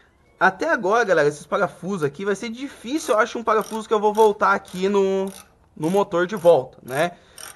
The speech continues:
Então, o que que tá acontecendo? Eu tô separando visualmente os parafusos e depois eu vou colocar em pacotinhos, galera.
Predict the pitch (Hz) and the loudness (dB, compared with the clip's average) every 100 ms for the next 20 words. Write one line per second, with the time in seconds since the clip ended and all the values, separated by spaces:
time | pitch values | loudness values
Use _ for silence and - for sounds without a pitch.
0 | - 147 151 214 220 226 240 247 240 - | -10 -6 0 0 0 -4 -4 -4 -4 -2
1 | 127 131 190 214 - 233 214 196 185 202 | -2 -2 -4 -6 -4 -2 2 2 2 -4
2 | 254 247 226 160 180 202 - 151 139 - | -2 4 4 4 0 -4 0 0 0 -6
3 | 123 123 165 233 - - _ _ - - | -12 -8 -6 -6 -10 -20 _ _ -20 -20
4 | - _ _ 156 165 170 180 170 165 165 | -20 _ _ -2 2 4 4 2 2 2
5 | 156 143 123 - - 175 226 226 220 233 | 2 2 -2 -10 -6 2 2 6 6 6
6 | 214 214 220 - 220 220 240 254 - - | 2 0 0 0 -2 -2 0 0 0 -4
7 | 185 123 123 110 | -2 -2 -6 -8